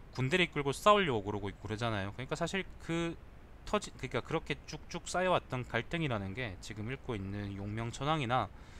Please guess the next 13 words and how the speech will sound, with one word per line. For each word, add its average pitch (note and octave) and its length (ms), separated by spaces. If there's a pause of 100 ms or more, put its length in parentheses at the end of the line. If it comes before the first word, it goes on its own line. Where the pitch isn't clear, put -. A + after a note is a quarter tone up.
(300)
그 A2 120
전후로 D3 340
해서 A2 220
이제 A2 200
뭐 A#2 240 (120)
그 G#2+ 120
천황들이 D3 420
계속 A#2+ 200
급사하고 C#3 1000 (220)
일본 G#2 280
서기를 C3+ 220
믿는다 A#2+ 280
그러면, F#2+ 380